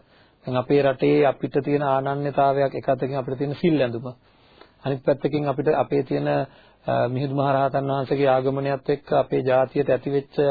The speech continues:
අනන්‍යතාවය. බෞද්ධ සංස්කෘතිය විසින් අපිව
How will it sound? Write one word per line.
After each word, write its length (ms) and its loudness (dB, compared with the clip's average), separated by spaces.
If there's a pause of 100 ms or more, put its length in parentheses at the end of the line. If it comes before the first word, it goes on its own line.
(300)
අනන්‍යතාවය. 800 -2 (480)
බෞද්ධ 340 2
සංස්කෘතිය 760 0
විසින් 320 -2
අපිව 260 0